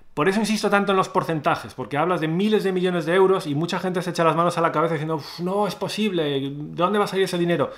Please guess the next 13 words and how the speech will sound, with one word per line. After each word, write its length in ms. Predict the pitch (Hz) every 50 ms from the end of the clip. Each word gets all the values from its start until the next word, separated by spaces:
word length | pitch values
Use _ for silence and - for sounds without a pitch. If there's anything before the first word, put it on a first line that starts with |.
| - - - - - - - - -
Son 280 | - - - 190 214 208
migajas. 800 | 185 160 147 160 196 - - - 143 113 104 - - - - - - - - - - - -
Simplemente 540 | - 208 208 202 220 208 214 214 208 202
con 260 | - 185 170 160 143 -
quitar 540 | - 147 143 - 190 220 226 202 180 170
progresivamente 800 | - - 170 147 151 135 - 190 185 180 180 190 190 185 185 -
los 160 | 151 143 135 -
subsidios 640 | - 147 127 - - 202 202 185 180 165 151 -
a 100 | 151 143
determinadas 800 | 131 139 - 135 127 131 135 135 156 175 190 190 180 170 180 -
industrias 520 | 160 156 147 180 180 175 - 165 151 -
contaminantes, 840 | - - 165 156 151 135 147 139 143 151 175 190 196 175 170 143 135
nocivas, 920 | 156 151 147 143 143 143 - - 208 214 185 151 131 127 - - -